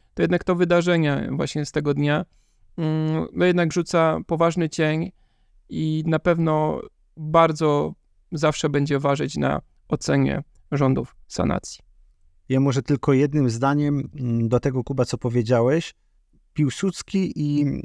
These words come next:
Speaker 2: e, ludzie, którzy przejęli władzę po nim, przypominają trochę sytuację opiekuna i, i dzieci, i osób, które są ubezwłasnowolnione całkowicie albo częściowo i potrzebują tego kuratora lub opiekuna prawnego.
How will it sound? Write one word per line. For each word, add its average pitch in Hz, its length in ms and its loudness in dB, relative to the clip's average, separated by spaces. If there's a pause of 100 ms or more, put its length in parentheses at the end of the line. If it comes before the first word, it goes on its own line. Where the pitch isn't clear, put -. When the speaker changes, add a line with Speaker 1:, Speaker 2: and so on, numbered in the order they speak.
(240)
Speaker 2:
e, 127 200 0
ludzie, 156 280 2
którzy 143 360 -2
przejęli 139 500 0
władzę 123 580 2 (120)
po 131 180 2
nim, 135 280 2 (280)
przypominają 147 440 0
trochę 151 200 2
sytuację 143 920 0 (420)
opiekuna 170 960 0
i, 139 420 0 (440)
i 127 100 -4
dzieci, 143 460 0
i 135 80 0
osób, 143 320 -2
które 139 280 2
są 135 460 0
ubezwłasnowolnione 131 1000 0
całkowicie 139 760 0
albo 123 260 0
częściowo 135 680 0
i 151 80 0
potrzebują 131 480 -2
tego 120 360 0
kuratora 131 580 0
lub 131 200 0
opiekuna 127 460 0
prawnego. 120 600 0